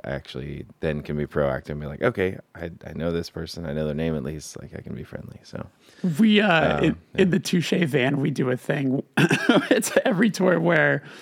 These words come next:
Speaker 2: after maybe, like, day two, we'll, we'll, we'll, in the van, we'll have the talk. We'll be like, "All right, who do we got? We got," and we'll, like, be like, like, "Thrice.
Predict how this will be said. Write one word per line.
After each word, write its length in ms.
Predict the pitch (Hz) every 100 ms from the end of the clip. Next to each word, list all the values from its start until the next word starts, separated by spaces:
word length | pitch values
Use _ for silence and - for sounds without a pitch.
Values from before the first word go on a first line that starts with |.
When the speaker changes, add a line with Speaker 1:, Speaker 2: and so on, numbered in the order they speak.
| - - _ _ -
Speaker 2:
after 260 | 156 -
maybe, 280 | 165 143 131
like, 240 | 127 123
day 160 | - 120
two, 360 | 110 127 110 - _
we'll, 320 | - 139 123 -
we'll, 300 | 131 131 117
we'll, 440 | 139 127 123 123 -
in 140 | 147
the 80 | 139
van, 220 | 131 127 113
we'll 80 |
have 180 | 120 123
the 60 | 117
talk. 320 | - 110 107
We'll 80 | 120
be 100 | 123
like, 160 | 110 - - - 165
"All 60 |
right, 240 | 165 - - _ _ -
who 200 | - 277
do 80 | 208
we 120 | 180
got? 400 | 165 143 104 - - - -
We 220 | 170 233
got," 440 | 139 277 220 143 -
and 160 | - 190
we'll, 100 | 160
like, 160 | 170 151
be 60 | 143
like, 220 | 135 - _ -
like, 220 | 139 - _ _ -
"Thrice. 400 | 240 156 110